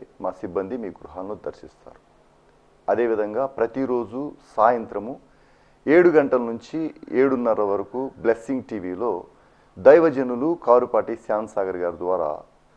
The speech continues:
యోబు గ్రంథం యొక్క ధ్యానాలు జరుగుతున్నవి.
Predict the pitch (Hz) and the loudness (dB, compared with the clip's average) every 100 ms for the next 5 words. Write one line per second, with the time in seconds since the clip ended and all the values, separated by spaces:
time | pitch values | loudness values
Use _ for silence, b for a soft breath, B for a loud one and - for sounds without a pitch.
0 | _ _ 110 190 180 175 139 131 123 110 | _ _ 6 6 6 2 0 2 -2 -2
1 | 104 120 107 98 101 104 98 90 98 - | -4 -6 -6 -2 0 0 -2 -4 -10 -12
2 | _ _ 90 92 98 - 87 90 | _ _ -8 -6 -6 -10 -12 -10